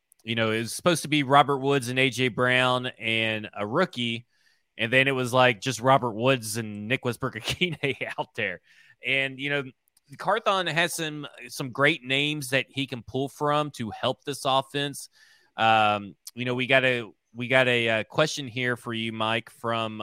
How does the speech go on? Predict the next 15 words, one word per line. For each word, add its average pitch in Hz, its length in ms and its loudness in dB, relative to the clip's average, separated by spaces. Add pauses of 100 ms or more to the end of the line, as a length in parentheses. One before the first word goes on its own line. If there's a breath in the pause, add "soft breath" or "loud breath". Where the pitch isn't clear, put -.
uh, 107 300 0
this 101 160 -10
guy 127 160 2
named 113 220 -6
Keith. 196 400 -4 (440 soft breath)
"Can 208 180 0
we 214 100 -2
get 214 260 6
more 233 160 4
plays 202 460 2
designed 165 480 2
to 233 60 -8
showcase 156 560 -2
Jeff 123 220 0
Swain?" 110 520 -2